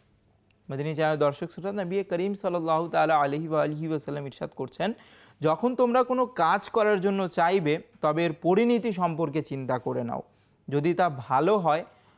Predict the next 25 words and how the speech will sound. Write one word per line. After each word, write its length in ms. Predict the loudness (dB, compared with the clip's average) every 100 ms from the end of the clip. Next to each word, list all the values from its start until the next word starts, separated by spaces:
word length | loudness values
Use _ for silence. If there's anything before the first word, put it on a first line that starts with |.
| _ _ 0
তবে 260 | 2 4
তা 180 | 4 2
করে 320 | 2 2 2
নাও, 280 | 2 2 0 -4 _
এবং 320 | -4 -2 -4
যদি 260 | -6 -4 -2
তার 200 | 0 -2
প্রতিফল 540 | -2 -6 -6 -2 -2
ক্ষতিকর 600 | -2 -6 -4 -2 0 0
হয়, 280 | 2 0 0 -2
তবে 200 | 0 0
তা 180 | 2 -2
থেকে 320 | -4 -6 -6 -6 _ _ _ _ -12
বিরত 460 | 0 2 2 -2
থাকো।" 380 | -10 -12 -16 -18 _ _ _ -20 _ _ _ -6
নবী 180 | -2 0
করিম 260 | 0 -2 0
সাল্লাল্লাহু 540 | 0 2 2 2 0
তাআলা 320 | 0 2 2
আলাইহি 300 | 2 0 -4
ওয়া 120 | -2
আলিহি 260 | -2 -4 -8
ওয়াসাল্লাম 420 | -10 -8 -8 -6
আমাদের 380 | -8 -6 -8 -8
জীবনের 420 | -6 -4 -2 -4